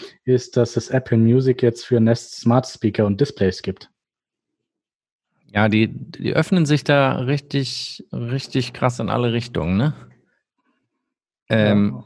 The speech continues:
Speaker 2: erstmal diese ganzen, ähm, Smart T Vs, wo Apple T V als, als App raufgekommen ist. Dann, ähm, jetzt in diesem Bereich, achso, mit Amazon sind die ja sowieso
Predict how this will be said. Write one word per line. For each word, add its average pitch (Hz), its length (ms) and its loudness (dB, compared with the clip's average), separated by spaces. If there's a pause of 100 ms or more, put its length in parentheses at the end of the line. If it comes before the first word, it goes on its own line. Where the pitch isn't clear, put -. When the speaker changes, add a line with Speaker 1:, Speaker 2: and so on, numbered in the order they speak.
(120)
Speaker 2:
erstmal 120 260 2
diese 113 220 2
ganzen, 117 800 2
ähm, 101 640 2 (320)
Smart 117 540 0
T 135 420 0
Vs, - 240 -12 (460)
wo 104 180 2
Apple 113 400 0
T 110 460 0
V 110 40 -4
als, 101 460 -4
als 101 220 0
App 123 280 -2
raufgekommen 147 760 -2
ist. - 260 -8 (800)
Dann, 110 500 2
ähm, 101 400 2
jetzt 104 260 0
in 107 140 2
diesem 107 260 2
Bereich, 113 460 0
achso, 117 180 2
mit 101 200 2
Amazon 131 520 0
sind 117 200 2
die 123 60 2
ja 113 80 2
sowieso 110 680 2